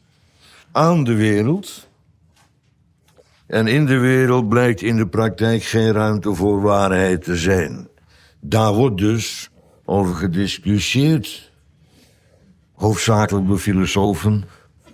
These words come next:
uiteraard. Want deze grondbegrippen die wij min of meer van nature kennen,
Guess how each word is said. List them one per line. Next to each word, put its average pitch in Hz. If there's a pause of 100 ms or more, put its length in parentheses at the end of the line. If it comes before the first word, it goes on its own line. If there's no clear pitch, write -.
(140)
uiteraard. 196 (420)
Want 98
deze 104
grondbegrippen 123 (460)
die 98
wij 92 (420)
min 131
of 107
meer 113
van 101 (100)
nature 101 (240)
kennen, 170